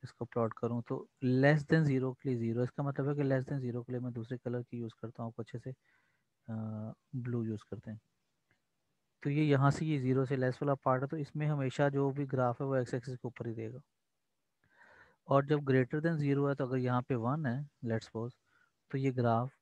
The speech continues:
यहाँ से इधर आ जाएगा। तो ये दरमियान में ना, ये देखें, एक ब्लैंक जगह है, ये वाला हिस्सा, ठीक है। इधर इनका आपस में कोई relation नहीं, graph टूटा हुआ है। तो ये टूटे हुए graph को कहते हैं कि ये basically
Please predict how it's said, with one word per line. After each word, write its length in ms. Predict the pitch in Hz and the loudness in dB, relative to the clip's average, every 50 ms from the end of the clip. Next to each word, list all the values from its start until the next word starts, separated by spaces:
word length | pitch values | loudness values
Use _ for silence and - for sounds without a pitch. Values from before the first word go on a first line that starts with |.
| _ _ - | _ _ -10
यहाँ 380 | 127 120 123 117 104 120 117 110 | -8 -4 -4 -4 -4 -4 -6 -4
से 200 | - 117 113 107 | -4 -4 -6 -4
इधर 220 | 101 110 107 101 | -2 -2 -2 0
आ 120 | 101 98 | 0 -2
जाएगा। 260 | 107 110 107 110 110 113 - _ _ _ _ _ _ _ _ _ _ _ _ _ _ _ _ _ - - - - _ _ _ | -2 -4 -6 -6 -6 -10 -12 _ _ _ _ _ _ _ _ _ _ _ _ _ _ _ _ _ -20 -20 -20 -20 _ _ _
तो 180 | - 143 139 139 | 6 8 8 8
ये 160 | 139 151 151 | 8 6 6
दरमियान 520 | 147 151 147 139 135 131 123 123 123 127 | 6 4 4 4 4 2 2 2 0 0
में 120 | 135 143 156 | -2 -4 -2
ना, 80 | 180 | 0
ये 240 | 190 170 139 131 127 | 0 2 4 4 2
देखें, 280 | 117 117 - - 131 123 | 2 0 -2 -4 -6 -6
एक 180 | 120 120 113 | -6 -6 -6
ब्लैंक 320 | 110 113 110 104 104 104 104 _ | -4 -2 -2 -2 -2 -4 -4 _
जगह 240 | 107 101 104 104 104 | -6 -6 -4 -6 -8
है, 80 | 113 110 _ _ _ _ _ _ _ _ _ _ _ _ _ _ _ _ _ _ _ _ _ _ _ _ _ _ _ | -8 -10 _ _ _ _ _ _ _ _ _ _ _ _ _ _ _ _ _ _ _ _ _ _ _ _ _ _ _
ये 200 | 117 113 117 113 | -12 -4 -2 -2
वाला 200 | 107 104 98 101 | -2 -2 -2 -4
हिस्सा, 320 | 107 104 98 - - 104 110 - _ _ _ _ _ _ _ _ _ _ _ _ _ _ _ _ _ _ _ _ _ _ _ _ _ _ _ _ _ _ _ _ _ _ _ _ _ _ _ _ _ _ _ _ _ | -4 -6 -6 -8 -10 -10 -10 -12 _ _ _ _ _ _ _ _ _ _ _ _ _ _ _ _ _ _ _ _ _ _ _ _ _ _ _ _ _ _ _ _ _ _ _ _ _ _ _ _ _ _ _ _ _
ठीक 180 | 113 117 - | -6 -4 -4
है। 60 | 160 - - _ _ - | -6 -10 -10 _ _ -2
इधर 240 | 139 135 147 151 | 2 4 6 6
इनका 240 | 147 143 139 - 147 | 6 4 6 6 6
आपस 220 | 135 131 - 135 - | 6 6 4 0 0
में 80 | 151 135 | -2 0
कोई 120 | - 135 | 2 4
relation 340 | 131 131 131 127 123 - 139 | 4 4 4 2 0 0 -4
नहीं, 120 | 139 143 139 | -6 -2 0
graph 260 | 135 127 120 113 - - | 2 2 2 2 0 -4
टूटा 240 | 127 117 - - 120 | -8 -6 -4 -4 -4
हुआ 180 | 117 113 110 | -2 -2 -4
है। 80 | 113 110 - _ _ _ _ _ _ _ - - - - _ _ _ | -6 -8 -12 _ _ _ _ _ _ _ -20 -20 -20 -20 _ _ _
तो 60 | - | 2
ये 80 | 151 156 | 2 4
टूटे 280 | 143 151 143 143 160 156 | 4 2 0 2 2 2
हुए 80 | 151 | 2
graph 200 | 139 131 131 123 | 4 4 2 2
को 80 | - 139 | 0 -2
कहते 280 | 135 143 135 - 147 | -2 -4 -4 -2 -2
हैं 80 | 143 135 | -4 -2
कि 60 | 135 | -2
ये 60 | 135 | -2
basically 600 | 131 139 131 131 143 135 - 139 127 131 151 175 | 0 0 0 0 0 0 0 0 0 0 -2 -4